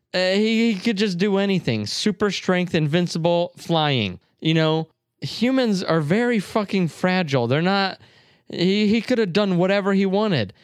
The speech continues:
Like, in this game, Gears of War I have, there's an execution you can do on enemies where you rip their arm off, you, like, grab their wrist and it rips it off at the shoulder and you just beat 'em to death with it. And it's like, why aren't you doing that? Why aren't you doing something that is personal?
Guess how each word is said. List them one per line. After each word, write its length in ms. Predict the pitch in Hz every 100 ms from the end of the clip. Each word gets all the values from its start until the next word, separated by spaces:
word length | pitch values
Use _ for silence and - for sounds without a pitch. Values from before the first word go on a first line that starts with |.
| _ _
Like, 240 | 185 180 175
in 240 | 190 196
this 160 | 202 180
game, 280 | 190 196 165
Gears 260 | 190 190 175
of 80 |
War 240 | 160 170 165
I 120 | 135
have, 440 | 123 110 113 151 - _ _
there's 220 | 160 151
an 100 | 165
execution 720 | 175 - 165 - 208 - 165
you 100 | 151
can 160 | 143 131
do 160 | 131
on 140 | 127 123
enemies 480 | 120 127 143 170 - - _
where 140 | 180
you 120 | 202 190
rip 320 | 220 247 - -
their 280 | 160 185 180
arm 240 | 220 202
off, 420 | 143 139 180 - _ _ _
you, 160 | 160 160
like, 140 | 151
grab 260 | 160 190 170
their 220 | 180 165
wrist 480 | 143 180 170 160 - 170
and 100 | 165
it 100 | 160
rips 280 | 180 -
it 40 | 175
off 180 | 180 180
at 80 | 175
the 80 |
shoulder 420 | 143 214 208 180 180
and 160 | 196
you 80 | 208
just 280 | 196 175 139
beat 180 | 220 233
'em 140 | 220
to 60 | 214
death 320 | 202 269 262
with 200 | 185 131
it. 240 | 117 - - _ - _ -
And 100 | 196
it's 180 | 220 -
like, 300 | 233 220 214 - - - - -
why 340 | 233 294 320
aren't 180 | 339 254
you 80 | 302
doing 320 | 359 330 359
that? 480 | 370 403 403 185 123
Why 160 | 202 269
aren't 180 | 269
you 80 | 254
doing 260 | 226 262 254
something 440 | - 240 220 247
that 220 | 190 165 147
is 100 | 131
personal? 800 | - 180 196 254 247 269 294